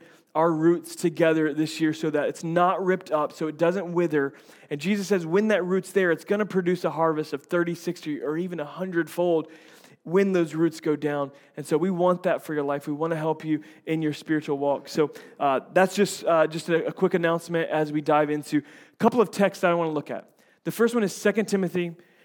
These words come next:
chapter three, verses sixteen and seventeen. If you've been through our D N A sessions, you know we talk about this in there.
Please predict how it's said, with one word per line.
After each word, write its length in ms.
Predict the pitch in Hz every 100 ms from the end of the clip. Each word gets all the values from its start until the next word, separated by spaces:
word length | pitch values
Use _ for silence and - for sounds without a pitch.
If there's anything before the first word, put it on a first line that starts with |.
| _
chapter 380 | - 170 160 185
three, 320 | - 156 147
verses 360 | 147 156 151 147
sixteen 360 | 170 160 165
and 100 | 151
seventeen. 460 | 147 127 127 - 135 _ _ _ _ _ _ -
If 60 | _
you've 140 | 147
been 100 | 147
through 140 | 156 160
our 80 | 147
D 140 | 160
N 60 | 170
A 100 | 185
sessions, 420 | 202 175 190 165
you 60 |
know 100 | 170
we 100 | 160
talk 240 | 151 160 156
about 220 | 156 123
this 180 | 147 -
in 140 | 143
there. 200 | 139 139